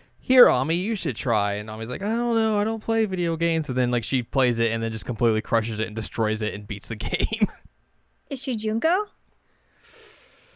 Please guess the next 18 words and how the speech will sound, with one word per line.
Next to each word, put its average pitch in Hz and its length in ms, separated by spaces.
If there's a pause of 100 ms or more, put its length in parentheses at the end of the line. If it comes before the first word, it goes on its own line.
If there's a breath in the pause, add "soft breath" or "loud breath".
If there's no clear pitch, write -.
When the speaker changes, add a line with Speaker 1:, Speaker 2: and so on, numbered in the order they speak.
(880 loud breath)
Speaker 1:
I 135 80
mean, 147 140
she 143 120
didn't 147 200
do 135 140
the 123 80
crazy 110 400
eyes, 92 320
so 101 240
let's 101 120
hope 113 200
not. 90 240
Speaker 2:
I 262 100
know, 254 480
I 254 140
know, 247 320
but, 226 220
like, 220 240